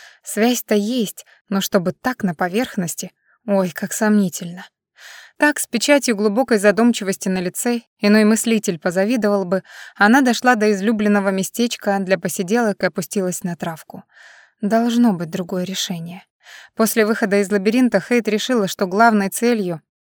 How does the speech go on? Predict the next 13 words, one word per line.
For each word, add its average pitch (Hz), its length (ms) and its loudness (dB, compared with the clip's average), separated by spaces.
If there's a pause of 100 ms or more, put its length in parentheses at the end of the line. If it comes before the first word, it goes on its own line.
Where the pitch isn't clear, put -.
(140)
его 240 340 2
было 226 240 2
нахождение 226 640 2
части 226 380 -2
утерянной 214 440 2
карты, 175 460 -6 (460)
и 220 80 0
это 233 180 0
состыковывалось 196 880 0
с - 160 -8
ее 208 280 4
ранними 190 420 2
измышлениями. 180 880 -4